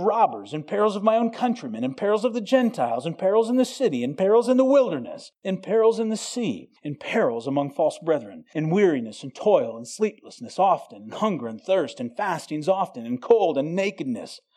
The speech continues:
besides the other things, what comes upon me daily?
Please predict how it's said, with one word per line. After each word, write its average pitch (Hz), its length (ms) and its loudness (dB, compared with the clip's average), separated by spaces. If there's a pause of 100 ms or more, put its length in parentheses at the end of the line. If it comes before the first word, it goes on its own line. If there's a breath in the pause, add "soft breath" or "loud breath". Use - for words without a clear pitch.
(180 soft breath)
besides 147 420 2
the 135 120 2
other 139 180 2
things, 117 320 -12
what 165 140 -4
comes 185 200 -2
upon 208 280 0
me 226 80 0
daily? 220 560 2